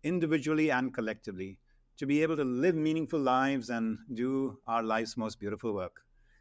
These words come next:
We have today in our midst somebody who exemplifies this quality of doing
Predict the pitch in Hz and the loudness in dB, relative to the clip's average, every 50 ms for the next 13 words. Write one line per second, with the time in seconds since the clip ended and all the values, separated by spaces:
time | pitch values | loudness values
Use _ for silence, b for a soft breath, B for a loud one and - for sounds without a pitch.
0 | _ _ _ - - 123 117 107 131 143 165 190 196 170 - - 135 123 120 117 | _ _ _ -6 -4 -4 -2 2 2 4 4 4 2 2 0 -4 -2 0 2 2
1 | 131 - 131 135 147 156 147 131 117 117 113 - - _ - - - - 147 156 | 2 0 0 2 2 2 2 2 0 -2 -4 -6 -12 _ -14 -8 -2 0 0 2
2 | 156 151 156 156 151 123 139 143 131 135 - - - 135 127 117 110 123 151 196 | 4 4 4 4 4 2 2 2 2 0 0 -4 -6 -6 -4 -2 0 2 2 2
3 | 208 196 156 127 - - 107 98 95 98 101 98 - - - 120 151 165 - - | 2 2 0 -2 0 0 0 0 0 -2 -4 -8 -12 -12 -4 -2 -2 -2 -2 -2
4 | - 151 139 139 139 120 110 101 101 - - 127 131 131 123 117 110 117 131 143 | 0 4 4 4 4 4 0 -2 -4 -4 -2 0 2 2 0 0 -2 -2 -2 0
5 | 147 151 147 143 139 143 | 0 0 0 -2 -4 -4